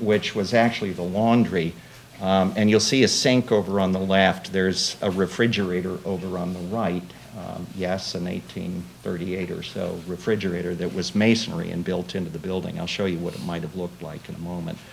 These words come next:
But upstairs, there was the main kitchen. This is a world in which people had really thought through the relationships of storage. We know there was a sink because the supply pipe was uncovered when the basement was rebuilt. The laundry is over on the right,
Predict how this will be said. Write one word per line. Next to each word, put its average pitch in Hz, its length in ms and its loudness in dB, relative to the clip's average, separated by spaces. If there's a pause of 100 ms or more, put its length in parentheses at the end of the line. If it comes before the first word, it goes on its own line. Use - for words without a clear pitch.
(340)
But 117 120 8
upstairs, 120 560 8
there 107 100 2
was 95 140 -2
the 101 60 0
main 110 320 4
kitchen. 92 520 -4 (420)
This 139 240 6
is 143 180 0
a 127 40 6
world 127 460 6
in 110 120 4
which 101 240 2
people 110 300 2
had 95 260 -2
really 120 280 6
thought 110 420 2
through 110 200 0
the 95 100 -2
relationships 95 960 4
of 95 100 -4
storage. 110 640 4 (440)
We 117 100 8
know 127 180 10
there 131 140 8
was 117 220 4
a 107 80 2
sink 110 340 2
because 110 380 -4
the 101 80 -4
supply 107 480 0
pipe 98 420 -2
was 98 220 -6
uncovered 92 580 -2
when 92 140 -4
the 87 80 -2
basement 90 580 -2
was 87 240 -6
rebuilt. 87 400 -2 (140)
The 95 140 -4
laundry 98 560 4
is 90 200 -4
over 90 260 -4
on 87 140 -6
the 87 60 -8
right, 95 420 -2